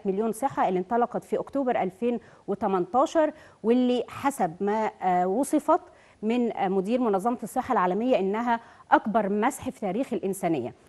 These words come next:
تناول حوالي ستين مليون مصري، آه، أو ستين مليون على أرض مصر، سواء من المصريين نفسهم أو من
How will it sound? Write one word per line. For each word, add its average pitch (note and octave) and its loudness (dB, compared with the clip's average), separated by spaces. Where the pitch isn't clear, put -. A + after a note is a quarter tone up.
تناول A#3+ 2
حوالي B3+ 2
ستين C4+ 0
مليون A3+ 2
مصري، D4 2
آه، - -6
أو G3 4
ستين C4 -2
مليون A#3+ 0
على G3 4
أرض A3+ 4
مصر، A#3 0
سواء G#3+ 2
من A3 -2
المصريين G#3 -2
نفسهم A#3+ -2
أو A#3 0
من A3 -2